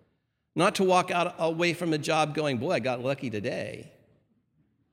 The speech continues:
Or a car mechanic to say, "Well, things went well today. I don't really understand this engine, but things went well today."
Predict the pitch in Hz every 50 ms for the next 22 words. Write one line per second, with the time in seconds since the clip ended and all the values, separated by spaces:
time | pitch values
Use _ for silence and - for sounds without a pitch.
0 | _ _ _ _ _ _ _ _ _ _ _ _ _ _ _ _ - - 151 156
1 | 147 - - 175 175 185 202 196 170 - - 143 127 127 127 120 - 131 120 -
2 | 160 143 135 139 143 127 - 170 165 165 156 - 143 123 123 131 143 139 127 -
3 | - 143 147 165 156 135 120 110 127 120 127 131 123 117 117 113 110 113 110 -
4 | - - 151 160 160 135 113 113 95 - 120 110 104 104 120 147 151 151 135 127
5 | - 151 156 151 135 143 143 131 110 127 135 135 139 - - 180 226 269 320 247
6 | 190 202 247 247 208